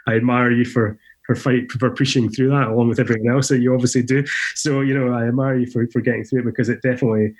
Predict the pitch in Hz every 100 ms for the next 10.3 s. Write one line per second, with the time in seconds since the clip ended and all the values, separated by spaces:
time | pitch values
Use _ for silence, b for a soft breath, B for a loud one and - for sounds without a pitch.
0 | B B B - 107 127 123 117 110 113
1 | 123 123 123 143 135 120 123 123 113 107
2 | 120 123 123 117 123 120 135 151 117 110
3 | 117 107 131 113 - 113 123 113 110 104
4 | 113 110 101 - 117 - 120 110 110 123
5 | 110 113 117 110 - 110 110 120 B B
6 | B B 123 110 113 113 110 110 110 110
7 | 110 123 113 - 160 131 123 123 110 120
8 | 117 113 107 107 107 - 107 151 139 107
9 | - - 113 104 - 139 151 139 120 123
10 | 107 113